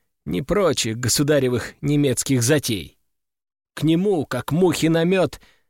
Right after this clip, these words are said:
слетались все недовольные из Дона, и раскольники, и беглые, и просто вольные казаки, не желавшие идти в регулярную службу.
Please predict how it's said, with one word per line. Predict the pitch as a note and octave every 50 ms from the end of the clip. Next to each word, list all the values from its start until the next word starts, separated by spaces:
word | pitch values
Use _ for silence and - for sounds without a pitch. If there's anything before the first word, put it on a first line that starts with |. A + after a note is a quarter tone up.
| _ _
слетались | _ - - D#3 D#3+ C#3 - F#3+ F#3 F3+ F3+ D#3+ - -
все | - - - G#3+ G#3 G3+ G3+
недовольные | G3 G3 F#3 F#3 F#3 F#3 F#3+ F#3+ F#3+ F#3 F3+ F#3 F3+ F3+
из | D3+ B2 B2+
Дона, | D3 D3+ C3+ A2 F#2 E2+ - - - _ _ -
и | - -
раскольники, | G#3 D3+ - - - F#3 G3+ F#3+ F3+ E3+ E3 C3+ - D#3+
и | E3 D3+
беглые, | C3 C3+ F#3 F#3 D#3+ C3+ C#3+ D3+ D3+ D3 B2 - - - - _ _ _ _ _ _ -
и | C3+ C3
просто | - G3 A3 F#3 - - F3+ E3+ D3+
вольные | C#3+ F3 F#3+ F3 F3 F3 F3+ E3 -
казаки, | - E3 C#3 D#3 F3 C#3+ - - B2+ G2 E2+ F#2
не | G2 G#2+
желавшие | G2+ A2 B2+ C3+ D3+ C#3 - - - C#3 C#3 B2+
идти | A#2 - - E3 E3 D3 A#2+ - - - - _ _
в | A2 B2+
регулярную | D3+ C#3+ C#3+ E3 E3+ F3+ E3+ D3 C#3+ D#3 E3 D#3+ C3
службу. | - D3+ C#3+ A#2+ G#2 F2+ F2 D#2 - -